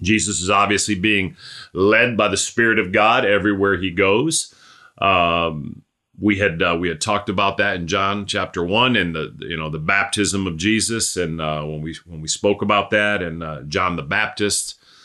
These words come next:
um, and we, we made references to Jesus's baptism. After his baptism, the Holy Spirit comes on him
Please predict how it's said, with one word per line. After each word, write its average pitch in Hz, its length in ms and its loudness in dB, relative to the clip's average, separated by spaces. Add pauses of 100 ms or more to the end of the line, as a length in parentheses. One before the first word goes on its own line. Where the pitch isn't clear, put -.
(360)
um, 76 300 -2
and 76 120 -8
we, 76 200 -8
we 76 160 -10
made 82 240 -2
references 95 680 -2
to 85 100 -8
Jesus's 80 540 -8
baptism. 98 720 -2
After 101 400 0
his 98 180 -2
baptism, 101 840 -2 (260)
the 78 60 -12
Holy 95 280 0
Spirit 98 460 0
comes 98 300 -4
on 107 240 2
him 101 220 -4